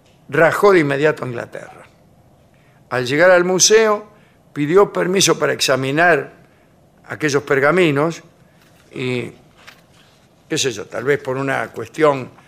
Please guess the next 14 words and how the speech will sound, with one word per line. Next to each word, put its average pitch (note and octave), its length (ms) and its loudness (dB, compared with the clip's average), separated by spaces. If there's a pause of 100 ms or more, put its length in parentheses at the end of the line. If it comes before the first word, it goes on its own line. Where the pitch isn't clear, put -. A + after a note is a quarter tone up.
(220)
de B2 100 -6
rivalidad C#3+ 500 2
entre C#3 260 -4
museos, D#3 800 2 (680)
porque A#2+ 480 -10 (640)
Clermont C#3 440 -2
Ganneau D3 260 -2
era C#3+ 160 0
del D3 160 -4
Louvre, E3 320 2 (1120)
eh, G2+ 240 -18
o C#3 140 -6
quizá D3+ 420 2
previendo D3+ 1120 2